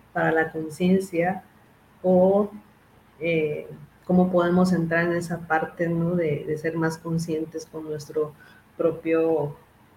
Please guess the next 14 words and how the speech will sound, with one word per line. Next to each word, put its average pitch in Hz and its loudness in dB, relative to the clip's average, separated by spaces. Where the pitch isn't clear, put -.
eh, 151 0
para 175 6
empezar 190 6
con 240 4
nuestro 185 0
propio 190 0
cuerpo, 170 -4
¿no? 170 0
En 185 4
nuestro 165 -2
entorno. 151 -4
Entonces, 214 2
vamos 175 -8
a, 196 -2